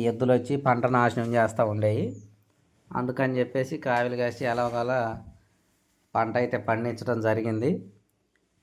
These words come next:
చూశారుగా, అంతకుముందు already ఒకసారి అమ్మాం,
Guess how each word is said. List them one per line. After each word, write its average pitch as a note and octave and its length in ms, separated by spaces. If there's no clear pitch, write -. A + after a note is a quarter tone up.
చూశారుగా, C#3 440
అంతకుముందు C3 440
already C3 720
ఒకసారి A#2+ 520
అమ్మాం, A#2+ 420